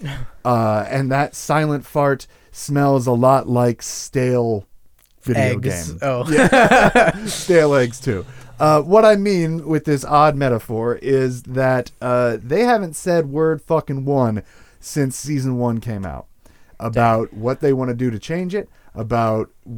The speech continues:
Speaker 2: uh, you know, weird glitches that have come up since season one, since they fixed a bunch of glitches. Now more glitches have been showing up.
Speaker 1: Hmm.
Speaker 2: Uh, like this crazy glitch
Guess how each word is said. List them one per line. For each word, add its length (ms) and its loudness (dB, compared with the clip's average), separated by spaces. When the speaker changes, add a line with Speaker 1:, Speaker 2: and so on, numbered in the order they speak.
Speaker 2:
uh, 480 -4
you 160 -8
know, 160 -2
weird 380 -4
glitches 400 -4
that 140 -2
have 340 -6
come 240 -8
up 200 -4
since 340 -4
season 480 -6
one, 260 -4
since 280 -10
they 120 -2
fixed 320 -8
a 60 -6
bunch 260 -8
of 60 -8
glitches. 420 -4
Now 220 -4
more 300 -4
glitches 400 -8
have 200 -8
been 180 -6
showing 380 -6
up. 200 -6
Speaker 1:
Hmm. 240 -10
Speaker 2:
Uh, 300 0
like 340 0
this 320 -4
crazy 420 -4
glitch 400 -2